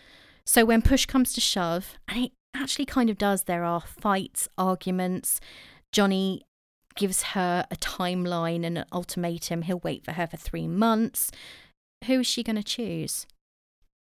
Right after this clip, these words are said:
This is the second book that Paige Toon has written, and it's not quite a sequel to her first novel, Lucy in the Sky,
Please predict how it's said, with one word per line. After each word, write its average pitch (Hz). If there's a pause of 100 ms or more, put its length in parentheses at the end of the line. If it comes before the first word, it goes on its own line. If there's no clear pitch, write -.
(560)
This 269
is 277
the -
second -
book 185
that -
Paige -
Toon 156 (100)
has 170
written, 151 (440)
and 190
it's -
not 240
quite 262
a 214
sequel -
to -
her 156
first -
novel, 165
Lucy 160
in -
the 160
Sky, 165